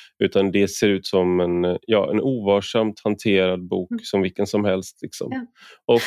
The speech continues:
Speaker 2: Och,
Speaker 1: ja.
Speaker 2: och då är vi också på vä-, tillbaka på det jag sa innan, att det spelar liksom ingen större roll vad din egen avsikt är. Eh,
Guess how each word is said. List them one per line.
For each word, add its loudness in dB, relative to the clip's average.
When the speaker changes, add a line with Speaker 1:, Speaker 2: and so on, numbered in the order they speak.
Speaker 2:
Och, 6
Speaker 1:
ja. 4
Speaker 2:
och 2
då 6
är 2
vi 4
också 0
på -2
vä-, 2
tillbaka 2
på -2
det 2
jag 4
sa 2
innan, 4
att 0
det -2
spelar 2
liksom -2
ingen 2
större 0
roll 2
vad 0
din 0
egen 2
avsikt 0
är. 2
Eh, 2